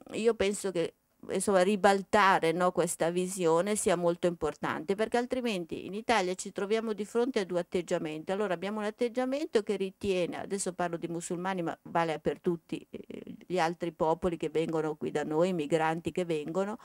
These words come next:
si considerano dei diversi, dei selvaggi, e quindi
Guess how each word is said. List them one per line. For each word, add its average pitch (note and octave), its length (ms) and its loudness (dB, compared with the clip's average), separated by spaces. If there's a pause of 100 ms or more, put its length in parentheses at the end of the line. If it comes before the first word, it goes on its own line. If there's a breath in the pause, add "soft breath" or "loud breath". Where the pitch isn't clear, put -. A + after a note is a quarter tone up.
(360 loud breath)
si B3 200 -4
considerano G#3+ 1200 4
dei F#3+ 200 4
diversi, F#3 640 2
dei E3+ 160 0
selvaggi, E3+ 1120 0
e E3 100 0
quindi E3 640 0